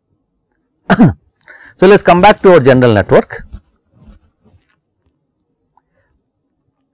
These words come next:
So, I hope now things are clear. So, this is input layer, this is the output layer,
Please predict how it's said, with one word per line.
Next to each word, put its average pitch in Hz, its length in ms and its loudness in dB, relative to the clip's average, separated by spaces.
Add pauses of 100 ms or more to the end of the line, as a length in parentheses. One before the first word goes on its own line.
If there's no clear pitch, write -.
(800)
So, 123 200 -2
I 117 80 0
hope 120 320 -2
now 120 140 0
things 113 260 -4
are 107 60 0
clear. 175 340 0
So, 123 100 0
this 110 240 -4
is 113 160 -4
input 131 400 -6
layer, 160 400 -2 (160)
this 95 220 -12
is 87 80 -8
the 90 120 -8
output 120 400 -4
layer, 147 380 -2